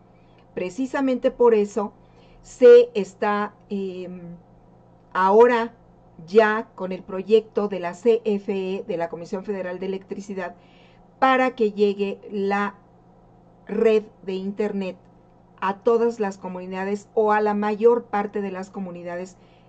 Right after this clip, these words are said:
en México, porque hay rancherías extremadamente alejadas. Entonces, gracias a que Andrés Manuel López Obrador tiene este proyecto en mente y en acción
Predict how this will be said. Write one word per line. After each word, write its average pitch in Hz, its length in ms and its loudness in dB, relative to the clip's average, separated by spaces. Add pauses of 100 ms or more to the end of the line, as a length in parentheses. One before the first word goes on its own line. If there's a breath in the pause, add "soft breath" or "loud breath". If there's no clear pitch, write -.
en 220 160 -2
México, 233 460 0
porque 208 300 -6
hay 208 80 0
rancherías 202 720 -6 (400 soft breath)
extremadamente 196 960 -8
alejadas. 190 680 -10 (640 soft breath)
Entonces, 247 840 0 (460)
gracias 269 680 0 (100)
a 240 200 2
que 220 140 0
Andrés 190 260 -8
Manuel 190 300 -4
López 208 320 -4
Obrador 190 460 -6
tiene 202 340 -4
este 208 220 -4
proyecto 185 680 -6 (120)
en 220 260 2
mente 196 480 -6 (100)
y 190 200 -8
en 196 120 -6
acción 185 540 -8